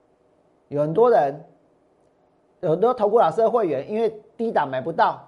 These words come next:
就追啊追啊追啊，今天又继续追，对不对？可是总有追完的时候吧。那追完了之后，股票会怎样？股票有没有可能往下反转？先是留上影线，然后呢，再往下反转破底。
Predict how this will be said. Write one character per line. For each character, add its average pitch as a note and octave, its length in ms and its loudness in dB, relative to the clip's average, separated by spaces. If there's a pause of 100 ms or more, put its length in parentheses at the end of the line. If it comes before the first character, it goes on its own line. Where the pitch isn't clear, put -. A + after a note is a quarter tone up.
(160)
就 G#3+ 120 -2
追 G#3+ 280 0
啊 E3+ 100 0
追 G3+ 220 0
啊 F3 80 2
追 F3+ 240 0
啊， C#3 140 -4 (140)
今 G3+ 140 -6
天 A3 80 0
又 G#3 60 0
继 G#3 180 -4
续 F#3+ 100 -2
追， F3+ 260 -4
对 G#3+ 140 -2
不 G#3+ 60 0
对？ A#3 180 0 (460)
可 G3+ 100 -6
是 D#4+ 160 -4
总 C4 260 -2
有 G#3 60 -4
追 C#4 180 -2
完 A3+ 140 2
的 G#3 80 -6
时 G3+ 200 -6
候 A#3+ 80 2
吧。 C3+ 200 -4 (340)
那 - 100 -10
追 C4 120 0
完 A#3 160 4
了 G3 80 -2
之 G3+ 160 -4
后， A#3 60 2
股 - 160 -8
票 G3 160 -2
会 G3+ 80 0
怎 C#3+ 140 -6
样？ C#3+ 180 -12 (560)
股 D#3+ 120 -6
票 A#3 100 0
有 - 20 -4
没 A3+ 80 -4
有 B3 60 0
可 F#3 240 -4
能 C#3+ 280 -8 (360)
往 D#3 260 -4
下 A3+ 180 0
反 E3 280 -2
转？ D#3+ 200 -4 (440)
先 B3 260 0
是 B3+ 140 -4
留 F3+ 180 0
上 F#3+ 180 -2
影 D3+ 140 -8
线， F#3+ 260 -4 (200)
然 D3 120 -8
后 G#3+ 180 -4
呢， E3 280 -6 (140)
再 A#3+ 100 -6
往 E3 200 0
下 G#3 140 -2
反 F#3 220 -4
转 D#3 180 -4
破 G#3 200 0
底。 - 160 -16